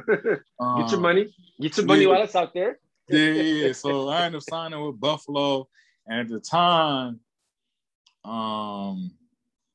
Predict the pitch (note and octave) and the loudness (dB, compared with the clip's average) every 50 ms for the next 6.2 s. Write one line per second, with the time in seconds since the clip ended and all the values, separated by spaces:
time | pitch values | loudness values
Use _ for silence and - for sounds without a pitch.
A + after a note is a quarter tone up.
0 | _ _ _ _ - G2 B2+ D#3 C#3+ - - - - - A2+ A2+ - _ _ _ | _ _ _ _ -6 0 2 2 2 0 -4 -14 -12 -8 -8 -8 -8 _ _ _
1 | _ _ _ _ - A2 G2 G2 F#2+ G2 G#2+ C3+ - - - - - - - F#2 | _ _ _ _ -6 -4 -4 -4 -4 0 0 0 2 2 -2 -4 -4 -6 -6 -2
2 | A2 A2 G#2+ G2+ F#2+ F2 E2+ D#2+ D2+ C#2+ - - F#2+ C#3 F3 F#3+ - E3+ D#3+ D3 | 0 0 2 2 2 0 -2 -6 -10 -14 -14 -2 2 4 4 4 4 6 6 6
3 | C3+ C3+ B2+ A#2+ A2+ A2 G#2 G2+ F#2+ F2 - _ F#2+ F2+ A2 A2+ G#2+ G2 - - | 8 6 6 4 4 2 2 0 -2 -8 -14 _ -14 -4 -2 -2 -2 -2 -4 -6
4 | - - - - - _ _ _ _ - - A2 G#2+ - - A2+ G#2+ G2+ G2 F#2+ | -10 -12 -14 -18 -20 _ _ _ _ -8 -6 -6 -4 -2 0 2 2 2 2 2
5 | F#2+ F#2 F2 F2+ F#2+ G2 F2 - G2 G2 F#2 - - F#2+ F2 E2+ - - D#2+ D#2+ | 0 -2 -2 -2 -2 -4 -4 -4 -6 -6 -6 -6 -6 -6 -8 -8 -6 -6 -6 -4
6 | D#2+ D#2 D2+ D2+ | -4 -6 -8 -10